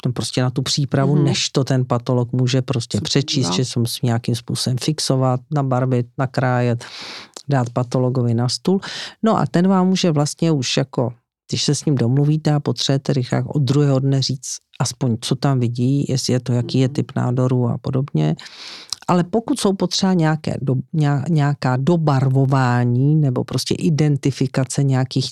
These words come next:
Speaker 1: znaků buněk, což je zejména u nádorových onemocnění,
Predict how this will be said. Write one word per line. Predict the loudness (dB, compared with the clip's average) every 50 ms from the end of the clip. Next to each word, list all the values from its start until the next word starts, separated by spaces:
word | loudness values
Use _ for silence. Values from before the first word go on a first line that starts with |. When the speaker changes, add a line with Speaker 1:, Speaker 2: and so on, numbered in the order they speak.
| -4 -2
Speaker 1:
znaků | 0 0 2 2 2 2 2 0 -2 -4 -6 -4
buněk, | -2 0 0 2 2 0 0 -2 -6 -10 -14 -12 -6
což | -4 -4 -2 0 0
je | 0 2
zejména | 2 2 4 4 4 2 2 2 2 2
u | 2 2
nádorových | 2 2 2 2 2 2 2 2 2 0 0 0
onemocnění, | 0 0 2 2 2 0 0 -2 -2 -2 0 0